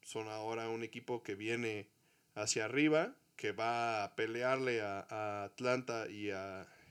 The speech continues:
y a los Santos, pues, la corona de la división. Y, pues,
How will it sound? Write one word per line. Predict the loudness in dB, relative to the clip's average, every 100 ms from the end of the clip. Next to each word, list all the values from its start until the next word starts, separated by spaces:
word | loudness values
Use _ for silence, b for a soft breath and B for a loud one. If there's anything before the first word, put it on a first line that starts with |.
| b
y | -6 -4
a |
los | -2 -2
Santos, | 0 0 2 2 0 -8 _
pues, | -6 -6
la | -8 -8
corona | -6 -4 -4 -4
de | -2
la | -2
división. | -2 -2 4 4 4 b b b b b -10
Y, | -4 0 0 -2 -8
pues, | -10